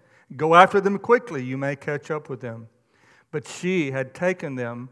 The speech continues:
up to the roof and hidden them under the stalks of flax she had laid out on the roof. So the men set out in pursuit of the spies on the road that leads to the fords of the Jordan. As soon as the pursuers had gone out,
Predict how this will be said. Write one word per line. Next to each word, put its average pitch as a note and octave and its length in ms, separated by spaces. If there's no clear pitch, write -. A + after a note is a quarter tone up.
up - 540
to D3 80
the C#3+ 120
roof C3 360
and A#2 100
hidden D3 280
them D#3 120
under D3+ 220
the C#3+ 80
stalks C#3+ 420
of C3 140
flax C3 400
she D3 100
had C3 100
laid C3 220
out B2+ 160
on B2 120
the A2+ 60
roof. A#2 380
So - 160
the C#3 100
men F3 380
set F3+ 260
out E3+ 160
in E3 80
pursuit F3 380
of F#3+ 80
the F#3+ 80
spies F3 560
on D#3 100
the D3 100
road E3 340
that C#3+ 120
leads D#3 380
to D3 80
the C#3 100
fords D#3+ 380
of C#3 80
the C#3 80
Jordan. D3 500
As C3+ 140
soon G3 200
as G3 140
the F3 100
pursuers E3+ 600
had C#3+ 220
gone D#3 260
out, - 560